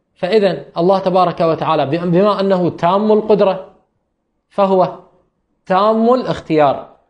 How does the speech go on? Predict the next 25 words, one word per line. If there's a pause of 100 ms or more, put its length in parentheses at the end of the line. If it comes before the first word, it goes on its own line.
(260)
بعد
يجبره
أحد، (380)
ينازعه
أحد
في
إرادته
أو
لا
ينازعه
أحد؟ (440)
لا
ينازعه
أحد (460)
في
إرادته. (200)
زين. (360)
وكل
المخلوقات (440)
هي
عبارة
عن
رشحات
من
فيضه